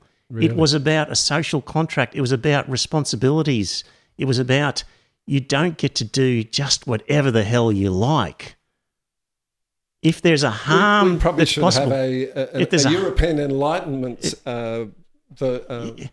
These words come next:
Speaker 2: y-,
Speaker 1: episode
Speaker 2: y-,
Speaker 1: of the
Speaker 2: y-,
Speaker 1: podcast.
Speaker 2: d-, do that if, if you can, if you can find an Enlightenment f-, philosopher who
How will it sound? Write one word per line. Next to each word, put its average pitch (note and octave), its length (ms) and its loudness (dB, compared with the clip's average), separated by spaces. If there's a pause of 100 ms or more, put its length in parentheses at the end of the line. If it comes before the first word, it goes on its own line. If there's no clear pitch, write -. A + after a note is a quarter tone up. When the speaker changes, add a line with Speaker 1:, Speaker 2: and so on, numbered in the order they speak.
(300)
Speaker 2:
y-, C#3+ 60 0
Speaker 1:
episode C3+ 480 0
Speaker 2:
y-, A2+ 100 -6
Speaker 1:
of - 60 -4
the - 120 -12
Speaker 2:
y-, A#2 100 -4
Speaker 1:
podcast. A2+ 380 -10
Speaker 2:
d-, - 220 -14
do A#3 220 4
that G2 280 0
if, E3 260 -2
if E3+ 180 -2
you F#3 60 2
can, D#3 340 0
if - 140 -6
you D#3 40 -2
can D3+ 100 2
find F3+ 400 2
an D3 100 0
Enlightenment B2+ 640 2
f-, - 200 -20
philosopher A#2 720 0 (500)
who C3 180 0